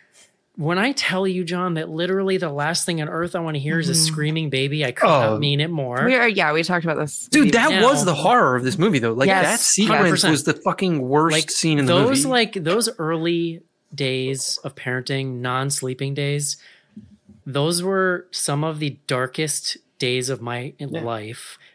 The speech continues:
Speaker 1: And I'm not looking to re-, relive them in my entertainment.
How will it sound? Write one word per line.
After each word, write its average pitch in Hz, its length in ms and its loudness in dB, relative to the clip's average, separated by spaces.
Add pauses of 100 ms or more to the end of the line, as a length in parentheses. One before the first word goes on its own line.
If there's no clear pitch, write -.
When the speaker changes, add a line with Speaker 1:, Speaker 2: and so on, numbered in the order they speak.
(120)
Speaker 1:
And 127 120 -4
I'm 139 360 -2
not 160 300 -2
looking 139 280 -6
to 131 60 -4
re-, 143 260 -6
relive 127 600 -6
them 117 220 -8
in 113 80 -10
my 113 160 -10
entertainment. 143 600 -10